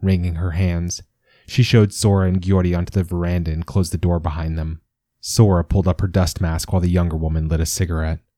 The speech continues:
"I don't want to hear it," Sora said. "Whatever you say, boss. I just want to get this done and get back to Seoul. Who are we after next, anyway?" Sora swiped at the monitor on her forearm and scanned the assignments folder. "Well,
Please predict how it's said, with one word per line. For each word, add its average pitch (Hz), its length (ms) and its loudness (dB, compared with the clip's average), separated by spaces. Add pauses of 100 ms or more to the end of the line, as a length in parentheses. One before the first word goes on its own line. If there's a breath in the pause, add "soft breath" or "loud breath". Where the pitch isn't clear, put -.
(600)
"I 110 80 -2
don't 127 140 2
want 143 140 6
to 127 60 6
hear 104 280 2
it," 87 140 -6 (140)
Sora 85 380 -4
said. 80 400 -6 (480)
"Whatever 90 260 -4
you 120 100 4
say, 127 260 4
boss. 87 520 -2 (240 soft breath)
I 110 120 0
just 139 140 2
want 120 100 6
to 104 40 2
get 101 180 0
this 104 160 0
done 95 220 4
and 85 120 0
get 85 160 -4
back 85 180 -4
to - 80 -10
Seoul. 82 520 -2 (360)
Who 143 120 6
are 143 60 8
we 147 160 4
after 127 240 2
next, 98 440 0
anyway?" 82 500 -2 (720)
Sora 95 380 2
swiped - 340 -2
at 92 60 -2
the 92 80 -2
monitor 90 340 0
on 82 140 0
her 82 80 0
forearm 85 480 0
and 85 100 -2
scanned 87 340 0
the 82 60 2
assignments 82 460 -2
folder. 85 420 -2 (560)
"Well, 82 400 -4